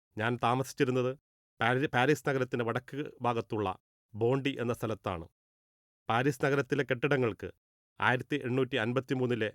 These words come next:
ഹോഫ്മാൻ നിയമമാണ് ബാധകമായത്. അതായത്, അവിടെയുള്ള കെട്ടിടങ്ങൾക്ക്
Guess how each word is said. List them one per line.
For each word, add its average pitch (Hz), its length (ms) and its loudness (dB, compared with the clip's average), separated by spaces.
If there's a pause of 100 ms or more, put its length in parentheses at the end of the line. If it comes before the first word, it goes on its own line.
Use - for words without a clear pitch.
(160)
ഹോഫ്മാൻ 135 600 -2
നിയമമാണ് 113 500 0 (180)
ബാധകമായത്. 104 640 -2 (680)
അതായത്, 131 480 0 (380)
അവിടെയുള്ള 139 420 8
കെട്ടിടങ്ങൾക്ക് 127 680 0